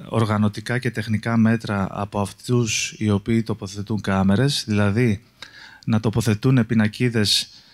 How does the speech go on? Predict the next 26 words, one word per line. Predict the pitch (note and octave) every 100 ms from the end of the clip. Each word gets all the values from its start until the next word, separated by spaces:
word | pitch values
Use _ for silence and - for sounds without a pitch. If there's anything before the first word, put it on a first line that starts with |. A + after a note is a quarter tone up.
| _ _ _ _ _ _ _ -
σε | - A#2+ A2
εμφανή | G#2+ G#2+ G#2 A2+
σημεία | C3 A2 G#2+ A#2+ A2+ G2+
της | - -
επιχείρησής | G#2+ G2+ - B2 G#2+ G2+ G#2+ F#2+ -
τους | C3+ D3 - - _ _ _ _ _ _
και | -
να | A2
εξηγούν | G#2+ - G#2+ A2 C3+
σε | A2+
αυτούς | G2+ A#2 -
που | A2+
εισέρχονται | G2 - G#2 G#2 G#2 A2+ D3 D3+ - _ _ _ _ _
ότι | - A2+ A2 A2 G#2+ G#2 - - _ _ _ _ _ _ _
μπαίνουν | - G#2+ B2 C3
πλέον, | A2+ A#2+ B2
εισέρχονται | A#2 - B2 A#2+
πλέον | A2+ A#2+
σε | B2
ένα | B2
χώρο | A2+ A#2+ B2+
ο |
οποίος | B2 B2+ B2
καταγράφεται | A#2+ A2 A#2+ B2 B2 B2 A#2+ A#2 A2+ A2+ - - _ _ _ _
από | - A2+
κάμερες. | G#2 A2 G2 F2+ F2 -